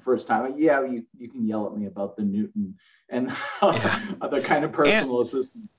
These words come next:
Speaker 2: and regular cell phones. I mean, you've been
Speaker 1: Yeah,
Speaker 2: able to
Speaker 1: fair
Speaker 2: tr-,
Speaker 1: enough.
Speaker 2: geofence the, the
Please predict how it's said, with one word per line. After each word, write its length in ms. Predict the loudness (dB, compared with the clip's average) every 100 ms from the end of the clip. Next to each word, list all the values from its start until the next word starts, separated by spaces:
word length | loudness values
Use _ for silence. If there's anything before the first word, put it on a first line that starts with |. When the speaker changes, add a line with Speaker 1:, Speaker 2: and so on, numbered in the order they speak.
| -2
Speaker 2:
and 240 | 0 4
regular 340 | 4 6 4 4
cell 240 | 4 4
phones. 440 | 4 0 0 -2 0
I 80 |
mean, 240 | 2 4 2
you've 220 | 0 2
been 100 | 4
Speaker 1:
Yeah, 60 | 4
Speaker 2:
able 160 | 2
to 80 | -2
Speaker 1:
fair 200 | 0 4
Speaker 2:
tr-, 60 | 4
Speaker 1:
enough. 200 | 2 2
Speaker 2:
geofence 680 | 4 4 4 2 2 -2 0
the, 420 | 2 4 2 -2
the 420 | -2 0 2 0